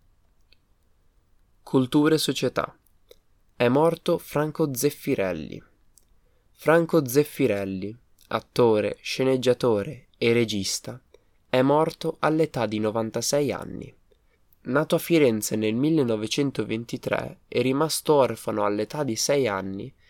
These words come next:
viene cresciuto da una coppia di cugini del padre. Uno dei suoi tutori è Giorgio La Pira, fondatore della Costituente e sindaco di Firenze negli anni cinquanta.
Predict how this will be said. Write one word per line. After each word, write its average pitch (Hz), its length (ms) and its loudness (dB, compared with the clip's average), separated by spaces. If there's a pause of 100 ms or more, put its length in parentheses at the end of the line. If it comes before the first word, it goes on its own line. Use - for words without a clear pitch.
(260)
viene 156 280 4
cresciuto 156 600 -2
da 117 120 2
una 127 200 0
coppia 165 340 0
di 113 100 -2
cugini 147 540 -2
del 151 160 -4
padre. 113 540 -8 (1900)
Uno 185 240 8
dei 156 180 6
suoi 156 260 2
tutori 110 720 -2
è 151 200 0
Giorgio 160 480 6
La 156 100 0
Pira, - 420 -10 (320)
fondatore 139 720 2
della 110 300 0
Costituente 156 1080 0
e 156 120 -2
sindaco 127 520 0
di 127 120 -2
Firenze 107 560 -2
negli 113 300 -2
anni 160 240 0
cinquanta. - 800 -8